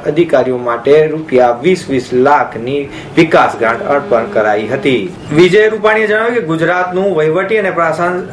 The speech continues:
પ્રશાસનિક મોડલ નવા આયામોને સર કરી શક્યું તેવા નવા ઇમ-,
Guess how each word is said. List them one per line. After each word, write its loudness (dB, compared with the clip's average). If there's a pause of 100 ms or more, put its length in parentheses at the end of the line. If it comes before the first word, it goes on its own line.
(140)
પ્રશાસનિક 2
મોડલ 0
નવા 0
આયામોને -2
સર 2
કરી 0
શક્યું -2
તેવા 4
નવા -2 (140)
ઇમ-, 0